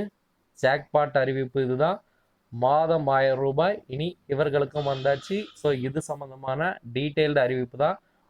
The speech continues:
கொடுத்துருக்காங்க. So, ஆறாம் வகுப்பு முதல் பன்னிரெண்டாம் வகுப்பு வரை வந்து பார்த்தீங்கன்னா, தமிழ் மீடியத்துல கவர்மெண்ட் எய்டட் ஸ்கூல்ல வந்து படிச்சிருந்தா மட்டும் போதும். நீங்க உயர்கல்வி படிக்கும்போது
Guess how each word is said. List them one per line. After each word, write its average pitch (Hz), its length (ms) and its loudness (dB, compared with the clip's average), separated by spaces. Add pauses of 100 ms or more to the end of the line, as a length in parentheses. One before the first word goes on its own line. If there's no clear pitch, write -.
(160)
கொடுத்துருக்காங்க. 139 560 0 (640)
So, 143 140 0 (240)
ஆறாம் 165 400 2
வகுப்பு 143 320 -2
முதல் 147 300 0 (260)
பன்னிரெண்டாம் 151 580 2
வகுப்பு 131 460 -4
வரை 139 340 0
வந்து 151 240 -2
பார்த்தீங்கன்னா, 131 440 0 (720)
தமிழ் 160 280 2
மீடியத்துல 139 540 0 (120)
கவர்மெண்ட் 147 460 0
எய்டட் 139 300 0
ஸ்கூல்ல 143 400 -2
வந்து 127 280 -2 (180)
படிச்சிருந்தா 135 600 -2
மட்டும் 139 520 -4
போதும். 165 420 0 (140)
நீங்க 131 300 -4 (220)
உயர்கல்வி 147 560 0
படிக்கும்போது 131 640 -4